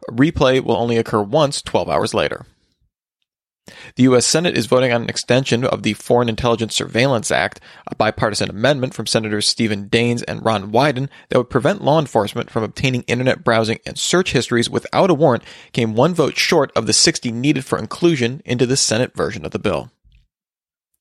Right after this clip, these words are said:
France voted to approve a law Wednesday that requires large tech platforms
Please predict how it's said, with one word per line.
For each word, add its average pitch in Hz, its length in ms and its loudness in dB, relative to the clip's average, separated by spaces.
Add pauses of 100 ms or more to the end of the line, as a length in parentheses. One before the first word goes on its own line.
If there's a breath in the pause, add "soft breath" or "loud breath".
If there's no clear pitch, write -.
(720 soft breath)
France 143 240 2
voted 127 260 2
to 120 100 4
approve 123 240 2
a 117 40 4
law 113 200 4
Wednesday 117 500 2
that 107 120 0
requires 110 400 0
large 120 360 0
tech - 260 -2
platforms 113 560 -2